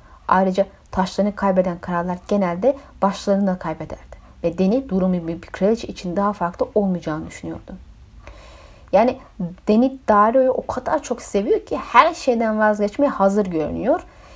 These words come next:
İlk videosunda size demiştim değil mi? Ee, bazı kişiler karakterlerin gelişimine ve macera girmesine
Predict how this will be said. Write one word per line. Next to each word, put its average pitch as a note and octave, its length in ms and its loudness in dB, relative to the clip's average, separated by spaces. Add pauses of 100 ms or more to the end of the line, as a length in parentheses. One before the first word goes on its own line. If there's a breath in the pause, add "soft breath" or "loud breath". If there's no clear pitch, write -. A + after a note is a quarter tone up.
(340 loud breath)
İlk B3 280 -2
videosunda A#3 360 -2
size A#3 180 0
demiştim A#3 380 0
değil C4+ 100 4
mi? A#3 140 0 (180)
Ee, F3 440 -4 (260)
bazı A3 480 4
kişiler G#3+ 500 0
karakterlerin G3+ 720 0
gelişimine G3+ 720 -2
ve F#3+ 80 -2
macera F#3+ 640 2
girmesine F3 480 -4